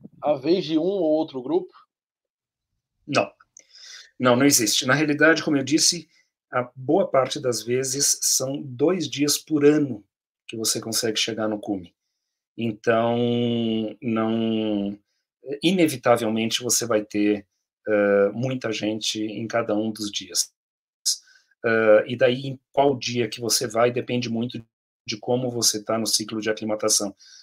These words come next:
Speaker 2: Se o ciclo de aclimatação tá mais acelerado, você vai, eh, escolher o primeiro dia de,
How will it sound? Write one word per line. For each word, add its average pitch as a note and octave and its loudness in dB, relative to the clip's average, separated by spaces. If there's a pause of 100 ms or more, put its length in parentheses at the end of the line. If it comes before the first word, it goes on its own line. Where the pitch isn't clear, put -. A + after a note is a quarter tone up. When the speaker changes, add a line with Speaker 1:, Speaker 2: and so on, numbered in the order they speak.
Speaker 2:
Se - -2
o G#2+ -4
ciclo A#2+ -2
de A#2+ -2
aclimatação A2+ -2
tá A2+ -8
mais A2 -2 (180)
acelerado, A#2+ 0
você A2+ -4
vai, G#2+ 2 (440)
eh, A2 2
escolher G#2+ -2
o G#2 0
primeiro A2+ 2
dia G#2+ -2
de, G#2 -6